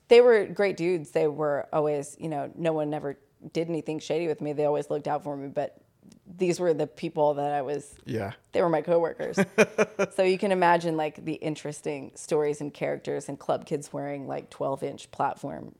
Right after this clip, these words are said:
Speaker 1: shoes that would come through, like, stomping in these ridiculous shoes, you know, demanding their <laughs> paycheck, which was really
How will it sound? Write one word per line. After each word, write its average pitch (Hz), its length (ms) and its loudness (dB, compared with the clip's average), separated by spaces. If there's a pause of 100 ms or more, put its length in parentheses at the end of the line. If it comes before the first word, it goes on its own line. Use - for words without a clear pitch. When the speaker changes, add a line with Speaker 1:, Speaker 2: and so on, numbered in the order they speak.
(100)
Speaker 1:
shoes 151 320 -6
that - 160 0
would 151 160 -2
come 147 180 -4
through, 151 260 0
like, 123 160 -2
stomping 143 640 -4 (200)
in 180 280 2
these 170 220 -2
ridiculous 170 540 2
shoes, 165 460 -2 (360)
you 175 120 -4
know, 147 220 -4 (840)
demanding 151 440 2
their 131 100 2
<laughs> - 120 -8
paycheck, 220 480 0
which - 240 2
was 147 140 2
really 208 380 4